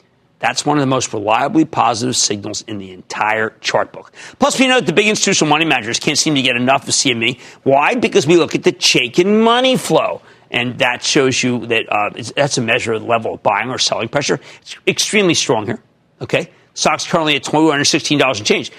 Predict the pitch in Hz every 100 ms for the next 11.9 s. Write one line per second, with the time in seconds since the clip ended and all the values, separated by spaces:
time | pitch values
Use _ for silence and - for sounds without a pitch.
0 | - - 147 202 311 143 123 117 - 120
1 | 104 107 101 143 - 131 117 104 117 -
2 | 131 113 104 110 123 117 135 170 110 95
3 | - - - - 165 - - 143 160 -
4 | 370 - - 180 110 - _ _ _ _
5 | - 175 220 247 240 - 254 254 190 381
6 | 233 196 214 139 120 113 156 262 285 170
7 | 151 170 - 151 143 - 123 123 - 107
8 | 104 101 90 - _ - - _ 202 277
9 | - 277 277 262 240 220 143 110 160 160
10 | - 147 - 143 - 165 170 - 156 -
11 | 131 123 120 - - 131 98 -